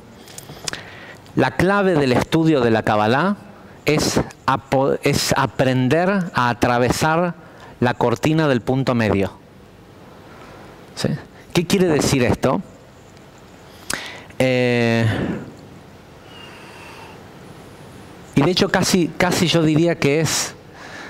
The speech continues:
que es el trabajo central de,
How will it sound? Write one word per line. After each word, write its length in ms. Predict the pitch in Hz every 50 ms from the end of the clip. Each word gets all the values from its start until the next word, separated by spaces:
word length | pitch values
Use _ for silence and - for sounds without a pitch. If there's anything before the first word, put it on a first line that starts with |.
| - - - - - - - - - -
que 200 | - 131 135 151
es 180 | 139 - - -
el 200 | - 127 123 113
trabajo 800 | 113 - 127 127 131 156 170 160 - - 180 175 175 170 - - -
central 960 | - - - 156 131 127 127 131 - - 170 165 147 120 110 101 101 101 104 98 - - -
de, 640 | 113 104 113 123 120 120 120 123 123 131 131 -